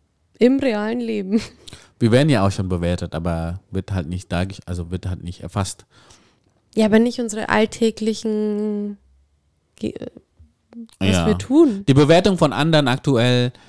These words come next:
Speaker 2: spielen überhaupt keine Rolle, ne? Aber du wirst ja jeden Tag bewertet. Ich bin mir ziemlich sicher, wenn wir aus der Tür rauskommen, ne, mit wie wir angezogen sind, wir
Speaker 1: Mhm.
Speaker 2: werden von f-,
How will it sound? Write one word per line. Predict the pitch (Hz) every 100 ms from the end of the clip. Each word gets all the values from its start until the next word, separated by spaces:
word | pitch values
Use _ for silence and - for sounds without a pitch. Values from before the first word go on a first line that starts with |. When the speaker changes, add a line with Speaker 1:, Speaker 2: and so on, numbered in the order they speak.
| _
Speaker 2:
spielen | - - 127 113
überhaupt | 107 98 92
keine | 101 92
Rolle, | 90 92 85
ne? | 78 92 - _ _ - _
Aber | 101 101
du | 107 104
wirst | 135 131
ja | 113
jeden | 104 113 107
Tag | 101 107
bewertet. | - 82 78 78 -
Ich | 82
bin | 143 139
mir | 120 _
ziemlich | 139 123
sicher, | 113 123 110
wenn | 107
wir | 135 170 165 - - -
aus | 131 135
der | 127
Tür | - 135
rauskommen, | 127 120 123 - 92 87
ne, | 87 98 123 _ - - _
mit | 110 110 104 101 101 98 98 98 98 95 - -
wie | 104 117 117
wir | 113 101
angezogen | 101 117 113 - 98 98
sind, | 98 95 95 104
wir | 107
Speaker 1:
Mhm. | 107
Speaker 2:
werden | 104 101 101 101 -
von | 110 104 104 107 - _ _ _ _ _ _ -
f-, | - -